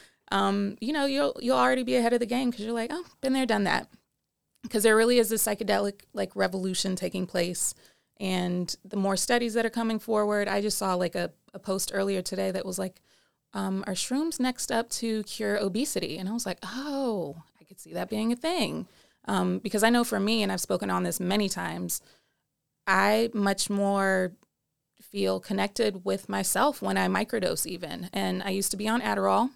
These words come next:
and I know that Adderall has the potential to eventually, uh, cause Parkinson's. So I was like, "Okay, I know that I need to do something different."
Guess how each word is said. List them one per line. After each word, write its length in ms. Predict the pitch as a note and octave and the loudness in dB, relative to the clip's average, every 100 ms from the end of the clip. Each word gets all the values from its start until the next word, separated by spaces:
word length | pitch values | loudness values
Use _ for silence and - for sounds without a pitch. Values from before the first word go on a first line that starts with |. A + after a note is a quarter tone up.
| _ _ _ _ _ _ _ - - | _ _ _ _ _ _ _ -14 -4
and 640 | G3 F#3 F#3 F#3+ F#3+ F3+ - | 0 2 2 0 0 -2 -4
I 100 | G3 | -2
know 200 | F#3 F3+ | 0 2
that 160 | G3 | 2
Adderall 480 | - F#3+ F#3+ F#3+ F#3+ - - _ _ _ _ - | 2 2 4 4 0 -8 -20 _ _ _ _ -6
has 220 | F#3+ G3+ | -2 0
the 60 | F#3 | -2
potential 480 | G#3 - A3 A#3+ A#3+ | -4 -2 0 0 0
to 280 | - A3+ A#3 | -2 -4 -2
eventually, 760 | G3 G3+ G3+ G#3+ G#3+ G#3 G#3+ - _ _ _ _ | -2 -2 -2 0 0 0 -4 -6 _ _ _ _
uh, 220 | F#3 F3+ F#3+ | -6 -6 -6
cause 260 | - F#3+ G3+ | 0 0 2
Parkinson's. 800 | C#4+ C#4 A3+ G#3+ G#3+ C4 - - _ _ _ _ - | 0 2 2 2 2 2 0 -6 _ _ _ _ -4
So 180 | G#3 | 2
I 40 | G3 | 2
was 140 | F3+ | 2
like, 140 | F#3 F3+ | 0 0
"Okay, 220 | F3 E3 | -2 -2
I 100 | E3+ | 0
know 540 | G3 F#3+ F#3+ F#3 F#3 - _ _ | 2 4 4 4 0 -8 _ _
that 100 | G3 | -4
I 60 | F#3 | 0
need 160 | F3+ | 0
to 60 | F#3 | 0
do 100 | F#3+ | -2
something 340 | F#3+ G3 G#3+ | -2 -2 0
different." 480 | G3 F#3 F3+ D#3 F3 | 2 2 2 -2 -4